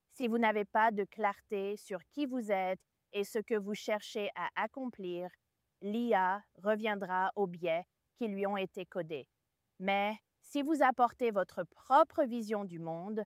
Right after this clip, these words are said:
vos propres valeurs, votre propre prisme stratégique,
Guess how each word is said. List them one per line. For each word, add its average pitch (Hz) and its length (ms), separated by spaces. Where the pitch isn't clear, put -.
vos 196 180
propres 285 480
valeurs, 180 640
votre 208 340
propre 269 600
prisme 190 600
stratégique, 240 920